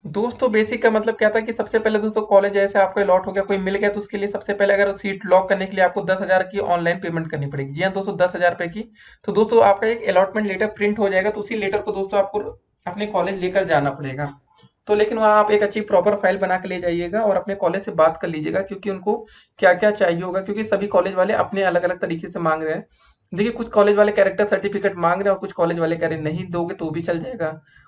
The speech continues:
कुछ जगह दोस्तों ट्रांसफर सर्टिफिकेट मांग रहे हैं, टीसी, और कुछ जगह कह रहे हैं, "प्रोविजनल सर्टिफिकेट दोगे तो भी काम चल जाएगा।"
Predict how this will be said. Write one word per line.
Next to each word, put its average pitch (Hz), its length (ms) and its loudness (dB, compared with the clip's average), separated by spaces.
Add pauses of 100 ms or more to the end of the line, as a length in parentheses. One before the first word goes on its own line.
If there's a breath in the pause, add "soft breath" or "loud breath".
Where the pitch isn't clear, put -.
(120 soft breath)
कुछ 208 120 2
जगह 208 180 6
दोस्तों 214 260 2
ट्रांसफर 202 400 2
सर्टिफिकेट 196 540 0
मांग 170 240 2
रहे 190 120 -4
हैं, - 40 -18
टीसी, 196 240 -6
और 180 100 0
कुछ 180 160 -8
जगह 175 200 -4
कह 170 120 0
रहे 170 80 2
हैं, 170 80 -6
"प्रोविजनल 165 400 -4
सर्टिफिकेट 175 440 -4
दोगे 165 220 -6
तो 160 140 -6
भी 165 120 -4
काम 170 200 -2
चल 165 160 -6
जाएगा।" 156 380 -4